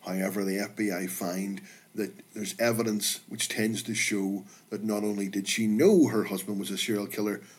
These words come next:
but that she acted as his accomplice. She is put on trial, and Eddie Flynn, our con artist turned trial lawyer, has to defend her.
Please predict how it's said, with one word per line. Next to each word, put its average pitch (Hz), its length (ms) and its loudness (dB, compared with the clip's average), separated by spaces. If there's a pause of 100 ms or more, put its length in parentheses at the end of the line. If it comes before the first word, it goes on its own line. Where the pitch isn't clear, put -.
(100)
but 101 160 -8
that 95 120 -4
she 113 200 2
acted 95 320 -4
as 87 160 -4
his 90 160 -6
accomplice. - 680 -6 (480)
She - 240 -2
is 104 140 2
put 127 240 0
on 104 180 2
trial, 95 560 -2 (300)
and 92 320 -4
Eddie 101 260 0
Flynn, 98 540 -2 (200)
our 90 280 -2
con - 340 -2
artist 104 400 -2 (320)
turned 101 260 -2
trial 101 280 0
lawyer, 92 260 0
has 87 280 -6
to - 100 -10
defend 71 400 -12
her. 73 100 -16